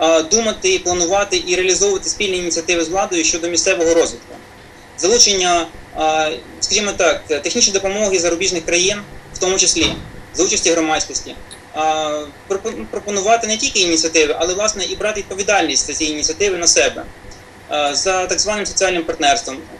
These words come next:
Е, скажімо, е, на, на днях ми плануємо підписати, е, від, від імені міської ради і, е,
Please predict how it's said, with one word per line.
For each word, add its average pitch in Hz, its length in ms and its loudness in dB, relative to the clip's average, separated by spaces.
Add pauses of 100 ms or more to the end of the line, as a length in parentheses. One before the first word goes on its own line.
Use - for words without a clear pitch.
(460)
Е, 151 500 -2
скажімо, 180 680 2 (1200)
е, 160 220 2
на, 185 320 2
на 196 220 -2
днях 226 400 0
ми 196 100 -4
плануємо 196 480 0
підписати, 165 920 2 (400)
е, 156 340 0
від, 175 140 -6 (420)
від 180 220 -6
імені 202 260 2
міської 185 420 4
ради 190 360 2
і, 160 600 2
е, 151 280 2